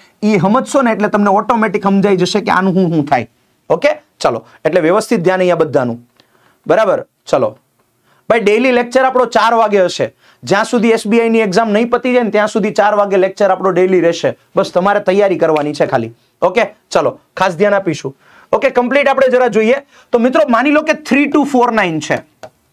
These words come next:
આનું મારે વર્ગમૂળ કાઢવાનું છે. થ્રી ટુ ફોર નાઇન છે, એનું મારે વર્ગમૂળ કાઢવાનું છે. હવે જો, ફટાફટ વર્ગમૂળ કઈ રીતે નીકળે? ઓકે, ફટાફટ વર્ગમૂળ આપણું કઈ રીતે નીકળે? દોસ્તો, વ્યવસ્થિત ધ્યાન આપજો.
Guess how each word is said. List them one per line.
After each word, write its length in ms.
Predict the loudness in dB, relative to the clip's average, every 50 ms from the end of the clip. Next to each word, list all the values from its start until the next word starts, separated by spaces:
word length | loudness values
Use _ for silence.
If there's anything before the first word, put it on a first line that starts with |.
| _ _ _ _ _ _ _ _ -10
આનું 200 | -6 -2 -2 0
મારે 160 | 0 2 2
વર્ગમૂળ 360 | 2 0 0 0 0 0 0 0
કાઢવાનું 460 | 0 0 0 0 0 0 -2 -4 -6
છે. 160 | -6 -8 -10 -10 _ _ _ _ _ _ _ _ _ _ _ _ _ _ _ _ _ _ _ _ -2
થ્રી 160 | 0 0 0
ટુ 180 | 2 0 0
ફોર 280 | 0 2 2 2 2 2
નાઇન 180 | 0 0 0 0
છે, 100 | 0 0
એનું 180 | 0 2 2
મારે 140 | 2 2 2
વર્ગમૂળ 340 | 2 2 0 0 0 0 2
કાઢવાનું 340 | 2 2 2 2 0 2 0
છે. 160 | -2 -2 -4 -8 -10 -4 0
હવે 140 | 0 2 2
જો, 100 | 2 0
ફટાફટ 600 | 0 0 -2 -2 0 0 0 0 2 0 0 2
વર્ગમૂળ 340 | 2 0 0 2 0 0 0
કઈ 240 | 2 2 0 2 2
રીતે 240 | 0 0 0 0
નીકળે? 340 | 2 2 2 0 0 -2 -2 -6 _ _ _ _ _ _ _ _ _ _ _ _ -2
ઓકે, 240 | -2 0 0 0 -2 -2 -8 _ _ -20 _ _ _ -2 -2
ફટાફટ 560 | -2 0 0 2 0 0 2 0 -2 0 0
વર્ગમૂળ 420 | 0 2 2 2 2 0 0 0
આપણું 460 | 0 0 -2 -2 0 0 -2 0 0
કઈ 220 | 0 0 2 2 0
રીતે 260 | -2 -2 0 0 0
નીકળે? 340 | 2 2 2 0 0 0 0
દોસ્તો, 280 | 0 -2 0 0 0
વ્યવસ્થિત 380 | 2 2 2 0 0 -2 -4 -2
ધ્યાન 160 | 0 0 0
આપજો. 300 | 0 -2 -2 -4 -6 -6